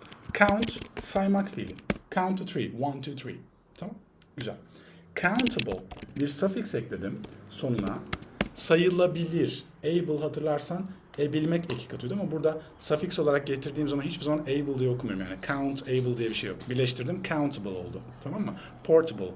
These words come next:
comfortable. Yine aynı örneklerde. Able geliyor ama birleştiği zaman kelimeyle ya da fiille artık aynı etkiyi yaratmıyor. Yani okunuşu biraz değişecek. Tamam?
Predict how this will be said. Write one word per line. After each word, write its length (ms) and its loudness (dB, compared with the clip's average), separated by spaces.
comfortable. 500 -2
Yine 160 -2
aynı 220 0
örneklerde. 440 -4
Able 400 4
geliyor 480 0
ama 120 -2
birleştiği 480 4
zaman 440 2
kelimeyle 460 -2
ya 80 -6
da 60 -4
fiille 460 -8
artık 460 0
aynı 280 2
etkiyi 520 -4
yaratmıyor. 440 2
Yani 340 -4
okunuşu 380 -6
biraz 240 -2
değişecek. 400 -4
Tamam? 180 -6